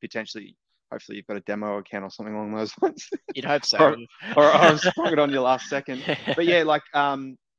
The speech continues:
Speaker 1: i-, it'd be great sort of for people that are in a sales seat that are here today and, and watching, I guess, post on YouTube, is that, um, what will it look like for me and what does it look like visually and what information can I see, um, to help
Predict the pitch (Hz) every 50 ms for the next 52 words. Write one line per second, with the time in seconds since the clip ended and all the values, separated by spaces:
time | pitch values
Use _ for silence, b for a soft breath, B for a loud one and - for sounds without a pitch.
0 | _ _ - 135 135 - - 147 147 147 156 143 135 151 156 156 151 - - -
1 | 143 135 127 117 - - 120 - 139 123 - - 117 113 117 113 113 113 117 120
2 | 127 127 123 113 - - 120 113 113 113 113 110 - - - 117 110 107 - _
3 | - 110 110 107 101 101 104 117 110 104 - - 104 107 113 117 117 110 110 -
4 | - 110 107 98 104 - - - - 110 104 98 98 101 107 104 101 98 - _
5 | - 107 101 104 - - 107 104 104 104 110 117 - - - 110 104 110 - _
6 | b b b b b b - 113 113 - - 117 113 - - - 117 113 110 110
7 | 107 - _ _ _ _ _ _ _ _ 123 131 131 - 131 123 120 120 - 120
8 | 117 117 - - 117 107 - - - - 110 110 107 107 107 104 107 101 104 -
9 | _ - 101 107 - - 107 101 - - 98 - - 110 110 107 107 117 107 107
10 | 107 107 104 101 104 101 117 113 113 120 - - 110 98 104 107 104 - - 104
11 | 104 - - 98 95 92 - - - 110 104 98 101 107 107 _ b b b b
12 | b b - 104 104 104 104 101 101 104 104 98 - - 107 95 113 113 107